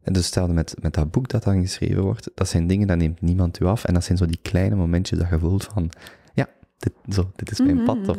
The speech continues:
Speaker 2: mhm.
Speaker 1: of hier, hier geniet ik van." Ehm, ja, ik vind dat, dat is, dat is een heel mooie, eh, dat is ook wat ik daar straks bedoel, van, het, het gaat niet om wat doet de andere, en hoe, dat wil ik ook, maar vooral, ik geniet hier zo intens van, ik wil daaraan vasthouden, of ik wil daaraan,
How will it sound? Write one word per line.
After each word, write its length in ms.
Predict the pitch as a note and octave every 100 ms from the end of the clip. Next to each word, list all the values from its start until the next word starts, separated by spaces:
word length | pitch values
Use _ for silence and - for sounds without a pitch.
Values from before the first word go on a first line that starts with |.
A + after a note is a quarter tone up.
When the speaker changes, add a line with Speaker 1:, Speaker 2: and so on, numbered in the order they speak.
| G3
Speaker 2:
mhm. 80 | -
Speaker 1:
of 140 | -
hier, 300 | F#2+ F#2+ G2 -
hier 260 | - F#2+
geniet 280 | E2+ F2 D#2
ik 120 | -
van." 280 | - C#2 D2 - - - - _ _ -
Ehm, 340 | D2 C#2+ C2+ D2 _ _ _ _ _ _
ja, 180 | - D#2
ik 140 | D#2
vind 120 | -
dat, 260 | - D2 D#2 - -
dat 100 | E2 F2+
is, 60 |
dat 100 | -
is 60 | G2
een 100 | G2
heel 240 | F2 F#2+
mooie, 600 | G#2+ E2+ E2+ G#2+ G2 F2 - _ _ _ _ _ _ _ - _
eh, 160 | - F2 - - G2
dat 80 | -
is 80 | F#2
ook 60 |
wat 80 | -
ik 80 | F2
daar 100 | E2
straks 220 | - F#2
bedoel, 220 | D#2+ G2
van, 140 | F#2+ F#2
het, 40 | - - - -
het 120 | -
gaat 120 | F2
niet 140 | F#2 G2
om 100 | F2
wat 140 | F2+
doet 120 | -
de 140 | - -
andere, 360 | F#2+ G2 F#2+
en 240 | F#2+ - E2
hoe, 120 | -
dat 320 | - - D#2
wil 140 | - D#2+
ik 140 | D#2+
ook, 120 | A2
maar 120 | G2+ E2+
vooral, 320 | F2+ G#2 G#2+ - - -
ik 180 | - -
geniet 220 | F#2+ G#2+
hier 200 | G2 F2
zo 160 | F2+ G2
intens 420 | E2+ E2+ A2 -
van, 240 | - F3+ D#3
ik 100 | -
wil 100 | D#2+
daaraan 360 | D#2 E2 D2
vasthouden, 420 | D#2+ - - C#2+
of 60 | C#2+
ik 120 | D#2+
wil 100 | -
daaraan, 460 | D2 D2 D#2 D2